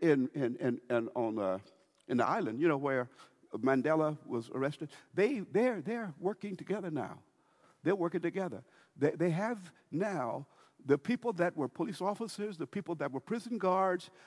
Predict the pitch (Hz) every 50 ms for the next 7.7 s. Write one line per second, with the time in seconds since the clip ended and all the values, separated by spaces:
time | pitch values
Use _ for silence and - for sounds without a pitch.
0 | - - - 143 143 156 175 208 220 208 196 196 185 - - 170 170 175 165 135
1 | 160 147 147 135 - - - - 240 180 165 147 123 110 120 147 - - - -
2 | - _ - 151 180 185 - - 165 165 196 180 143 127 123 151 190 220 202 165
3 | 165 - - - - - 285 359 240 175 - - - - - - - 165 214 175
4 | 165 220 247 208 185 175 170 175 165 151 165 156 - 202 185 - 202 208 185 170
5 | - - - 254 240 190 147 123 113 95 82 - - _ _ _ _ _ _ _
6 | _ _ _ _ _ _ _ _ _ _ _ _ _ _ _ _ _ _ _ _
7 | _ _ _ _ - - 214 - - 147 131 120 123